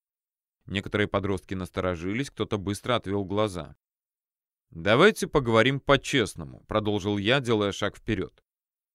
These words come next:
«Мне нужно знать, как у вас здесь все устроено. Никто вас за правду не накажет, и ничего плохого с вами не случится.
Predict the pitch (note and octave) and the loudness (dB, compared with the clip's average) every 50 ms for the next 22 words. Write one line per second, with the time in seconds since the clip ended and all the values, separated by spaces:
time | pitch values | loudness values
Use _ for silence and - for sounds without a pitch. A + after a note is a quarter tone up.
0 | _ _ _ - A2 C#3 D#3+ F#3+ A3+ A#3 A3 A3 G#3+ F#3+ D#3+ F3+ F3 E3 D3 F3+ | _ _ _ 0 2 2 4 4 4 4 4 4 4 4 4 4 2 2 4 2
1 | G3+ G#3 - - - G3 F#3 - - D#3+ C#3+ C#3+ D3 C3+ A2 - A2 G#2+ G#2 B2 | 2 2 0 0 0 -2 0 2 2 2 4 6 6 4 4 0 -6 -4 0 0
2 | D#3 C#3+ - - - - C#3+ C3+ - - C3 A#2 - - - A#2 A2+ F#2+ E2+ D#2 | 0 0 0 -4 -4 -2 -2 0 0 -2 -4 -6 -6 -2 0 2 2 2 0 -2
3 | D2 D#2 D#2+ E2 F2 G2+ F#2+ - - F#3 F3 D#3+ C#3+ B2 - G2+ G#2 F2 A2 - | -6 -10 -8 -8 -8 -8 -6 -2 0 2 4 4 2 2 0 -4 -2 2 2 2
4 | - - - C#3+ B2 A#2 F#2+ G2 F2+ F2+ G#2 B2 C3+ C3+ C3 B2 - - A#2+ G2+ | 4 4 4 4 4 2 0 -4 -4 -2 -2 -2 -2 -2 -4 -4 -2 -2 -2 -2
5 | E2 D2+ E2 - - F2+ F#2+ G#2+ G#2+ G#2 - C3 B2+ D3 E3 - - A#2+ G#2 - | -2 -6 -10 -10 -8 -6 -6 -6 -6 -6 -4 -4 -2 -2 -2 0 0 -2 -2 0
6 | - - D3+ C#3+ A#2+ G#2 - - G#2+ A2 C3 C#3 B2+ G#2+ F#2+ G2 A#2 B2+ - - | 0 0 0 2 2 0 0 -2 0 2 2 2 2 0 -4 -6 -6 -6 -6 -6
7 | A#2 G#2 - - F2+ D#2 - - - C2 - | -8 -8 -8 -10 -12 -12 -12 -14 -16 -16 -16